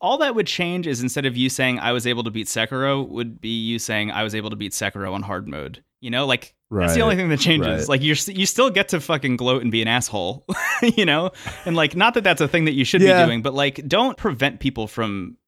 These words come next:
Speaker 1: playing and enjoying a game
Speaker 2: One hundred percent.
Speaker 1: ever.
Speaker 2: And actually, I think Miyazaki was interviewed, and, and he was actually kinda sad to hear that people were deterred to playing it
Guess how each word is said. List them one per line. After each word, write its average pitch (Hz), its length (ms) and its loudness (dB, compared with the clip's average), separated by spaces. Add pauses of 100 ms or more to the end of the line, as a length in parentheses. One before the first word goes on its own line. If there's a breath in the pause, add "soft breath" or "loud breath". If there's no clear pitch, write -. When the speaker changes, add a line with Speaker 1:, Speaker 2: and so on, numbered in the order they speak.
Speaker 1:
playing 113 600 0
and 113 180 -2
enjoying 147 220 6
a - 20 8
game 156 40 6
Speaker 2:
One 147 120 6
hundred 113 120 0
percent. 95 340 0
Speaker 1:
ever. 65 380 -6 (120)
Speaker 2:
And 147 100 8
actually, 160 260 4
I 139 40 6
think 190 280 2 (200)
Miyazaki 123 580 6
was 107 160 4
interviewed, 92 800 2
and, 98 340 0
and 101 160 -2
he 131 220 6
was 131 160 6
actually 120 340 4
kinda 101 280 0
sad 98 580 2
to 92 100 -6
hear 92 320 0
that 85 240 -4
people 90 340 -4
were 85 140 2
deterred 85 600 0
to 85 60 -10
playing 127 380 4
it 95 260 0